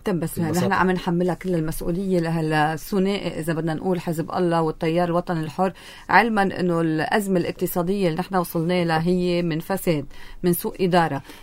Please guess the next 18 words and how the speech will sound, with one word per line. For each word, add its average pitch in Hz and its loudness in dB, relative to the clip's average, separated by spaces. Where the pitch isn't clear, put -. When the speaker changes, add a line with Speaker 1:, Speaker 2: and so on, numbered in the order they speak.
Speaker 1:
من، 190 2
آه، 170 2
هندسات 208 4
اقتصادية 185 0
Speaker 2:
كل 175 -2
Speaker 1:
خاطئة، 147 6
Speaker 2:
هيدا 139 6
Speaker 1:
من 226 4
سياسات، 233 2
آه، 180 2
وصفت 190 2
بين 175 2
مزدوجين 180 0
بالسياسات 175 -2
الحريرية 170 -2
الاقتصادية 175 -4
Speaker 2:
صحيح. 185 2
Speaker 1:
الخاطئة. 196 0